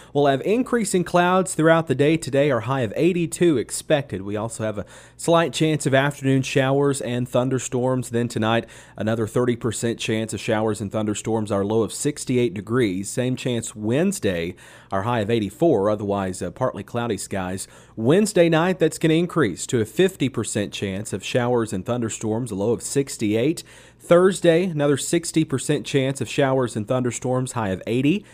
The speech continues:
Thursday, uh, Thursday night, sixty percent chance of showers, low down to sixty-six, and then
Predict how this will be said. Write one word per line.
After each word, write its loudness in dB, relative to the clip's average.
Thursday, 2
uh, 0
Thursday 0
night, -2
sixty -4
percent -6
chance -4
of -10
showers, 0
low -2
down 0
to -6
sixty-six, -6
and 0
then -2